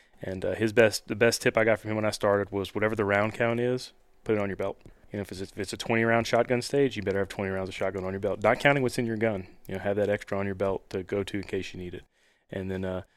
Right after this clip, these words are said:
not mentally preparing for, for failure, but have your, have your training and, and your practice sessions where if something happens, um, and you do miss, you react quickly. You, you know, if I miss, if, if I'm real tight on a shotgun count and I've got, you know,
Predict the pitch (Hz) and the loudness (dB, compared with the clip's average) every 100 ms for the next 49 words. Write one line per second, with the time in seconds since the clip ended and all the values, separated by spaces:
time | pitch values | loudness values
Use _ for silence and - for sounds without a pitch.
0 | _ - 117 156 131 127 120 113 123 120 | _ 4 4 6 4 4 2 2 4 4
1 | 113 - 107 104 - 110 - 139 131 107 | 4 0 -2 -2 -6 -4 4 6 6 2
2 | 95 107 104 - _ - 120 120 110 110 | 2 2 2 -2 _ -10 -2 0 0 -2
3 | - - 113 110 - 117 113 117 113 101 | -4 -4 -4 -4 0 2 2 0 0 -4
4 | 107 104 98 101 104 117 113 - - 113 | -4 -6 -6 -6 -2 2 2 0 -2 -2
5 | - 107 101 101 101 - _ _ _ 110 | -2 -6 -4 -2 -2 -4 _ _ _ -2
6 | - 107 110 113 110 107 101 95 - 101 | 0 0 0 2 2 0 -6 -6 -4 -2
7 | 98 98 107 101 101 113 117 104 101 - | -2 -6 -6 -4 -2 0 0 0 -2 -4
8 | 107 101 98 - 107 95 - 113 - 107 | -6 -2 -2 -2 -4 -6 -10 -14 -12 -12
9 | 110 104 98 95 - _ - 107 107 113 | -8 -8 -6 -8 -12 _ 0 2 4 2
10 | - 127 - - 117 113 107 101 113 110 | 0 -4 -4 -4 4 4 4 2 0 0
11 | - 113 110 107 - 110 117 110 120 117 | 4 4 4 0 0 -2 -2 -4 -2 -2
12 | 117 - 95 98 95 - _ _ _ - | -4 -6 -6 -4 -4 -6 _ _ _ -6
13 | 101 | -4